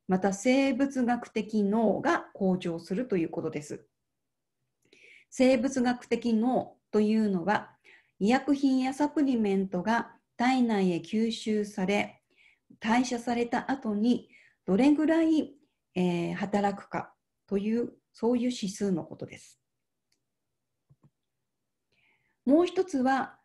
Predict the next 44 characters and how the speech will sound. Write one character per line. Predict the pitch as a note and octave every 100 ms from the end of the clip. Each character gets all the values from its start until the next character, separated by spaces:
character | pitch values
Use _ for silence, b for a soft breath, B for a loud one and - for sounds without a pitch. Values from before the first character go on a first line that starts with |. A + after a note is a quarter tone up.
| _ -
ミ | D4
ネ | F#4
ラ | E4+
ル | C#4+ A3
の | G3
方 | G3+ G3
な | E3+
ん | E3
で | D#3
す | -
が、 | F3 F3+ -
キ | - A3
レ | C4+
ー | D#4
ト | D#4
ミ | D#4
ネ | D#4+ E4
ラ | D4
ル、 | C4+ B3 -
ミ | B3
ネ | D4+ D4+
ラ | B3
ル | A3+ B3
を |
使 | C#4 F3
用 | E3+
し | E3
て | F3+
い | E3
ま | E3+
す。 | F3 - _ _ _ _ _ _ _ _ b b b b _
キ | A#3+
レ | C4+ C#4
ー |
ト | C#4
化 | C4+
さ | C4+
れ | C4+
た | C4+ C4
ミ | C4
ネ | C4 B3
ラ | G#3+
ル | G#3 G#3
は | - -